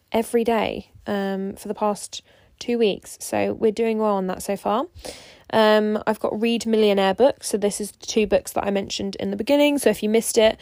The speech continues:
it was Working Hard, Hardly Working by Grace Beverley and Happy Sexy Millionaire by Stephen Bartlett. Um, I wanna finish both of these in May. I have only just started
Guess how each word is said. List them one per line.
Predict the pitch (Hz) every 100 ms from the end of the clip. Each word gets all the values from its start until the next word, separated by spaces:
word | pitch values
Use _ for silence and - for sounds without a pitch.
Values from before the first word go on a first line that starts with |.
| - - -
it | - 196
was | - 208 208 202 -
Working | 208 226 226 - 233
Hard, | 226 220 214 208
Hardly | - 208 202 208
Working | 226 226 - 220 214
by | 202
Grace | 202 202 202
Beverley | 208 202 202 202 208 - - _ -
and | 196 196 190
Happy | - 214 226
Sexy | 208 208 - -
Millionaire | 202 196 196 190 185 190 220 - - -
by | 196
Stephen | - 202 196
Bartlett. | 180 175 - 208 - - - - -
Um, | 190 190 190
I | 202
wanna | 202 196
finish | - 202 196 -
both | 196 202 220
of | 190
these | 190 190 240 - - -
in | 202 196
May. | 190 202 247 -
I | 208 202 202 202 202 202
have | 202 220
only | 233 226
just | 220 -
started | - 208 185 190 190